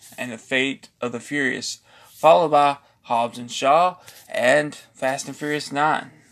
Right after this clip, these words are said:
But, you know, and look, I don't even know why this is a thing, but, you know,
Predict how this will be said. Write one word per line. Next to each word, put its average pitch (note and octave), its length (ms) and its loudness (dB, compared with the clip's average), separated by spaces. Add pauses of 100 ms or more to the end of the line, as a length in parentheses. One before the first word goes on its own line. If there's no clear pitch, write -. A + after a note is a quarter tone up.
(640)
But, B2 460 0
you A#2+ 140 -10
know, B2 280 -6 (1400)
and B2 180 0
look, D#3 260 2
I B2 200 0
don't - 520 -2
even D#3+ 100 0
know D3+ 100 4
why C#3+ 120 4
this D3 160 -2
is C3 120 -6
a B2 100 -4
thing, C3 600 -6
but, B2 320 -6 (560)
you C#3 140 -12
know, C3 340 -4